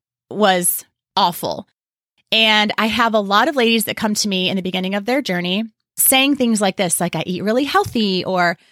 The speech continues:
"I watch everything I eat. I, I watch what I eat. I, you know, count everything I put in my mouth. I think I'm doing a really good job with my nutrition.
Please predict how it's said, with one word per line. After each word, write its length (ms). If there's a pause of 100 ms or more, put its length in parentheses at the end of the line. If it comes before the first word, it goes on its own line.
(220)
"I 100
watch 280
everything 480
I 180
eat. 360
I, 220 (100)
I 140
watch 360
what 140
I 60
eat. 380
I, 180 (440)
you 100
know, 160
count 280
everything 320
I 80
put 160
in 60
my 100
mouth. 240
I 80
think 200
I'm 120
doing 240
a 20
really 180
good 200
job 200
with 140
my 100
nutrition. 680